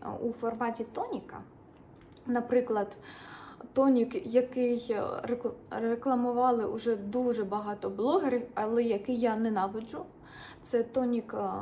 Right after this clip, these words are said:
Paula's Choice, такий сіренький, е, з двохпроцентною саліциловою кислотою.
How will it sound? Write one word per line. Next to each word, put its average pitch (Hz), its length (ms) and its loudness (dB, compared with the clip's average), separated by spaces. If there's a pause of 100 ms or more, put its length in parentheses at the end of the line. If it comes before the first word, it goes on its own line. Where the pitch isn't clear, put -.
(320)
Paula's 226 540 2
Choice, 277 540 0 (880)
такий 254 340 0
сіренький, 240 800 0
е, 214 260 -8
з 208 60 -6
двохпроцентною 226 960 -2
саліциловою 214 640 -4
кислотою. 208 640 -6